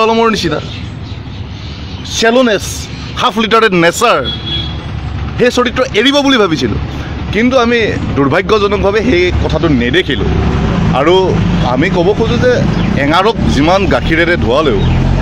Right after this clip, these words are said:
যিমান নোধুৱাওঁ, তথাপি এঙাৰ এঙাৰেই, এইটো কলা হৈ থাকিব। হিমন্ত বিশ্ব শৰ্মা আপাদমস্তক দুৰ্নীতিগ্ৰস্ত এজন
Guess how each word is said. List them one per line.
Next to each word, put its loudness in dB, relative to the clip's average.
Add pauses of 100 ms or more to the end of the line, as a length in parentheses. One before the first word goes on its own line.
(180)
যিমান 2
নোধুৱাওঁ, 2 (640)
তথাপি 0 (100)
এঙাৰ 0 (120)
এঙাৰেই, 0
এইটো 0
কলা 2
হৈ 2
থাকিব। 0 (640)
হিমন্ত 2
বিশ্ব 0 (120)
শৰ্মা 2 (120)
আপাদমস্তক 0 (140)
দুৰ্নীতিগ্ৰস্ত 2
এজন 0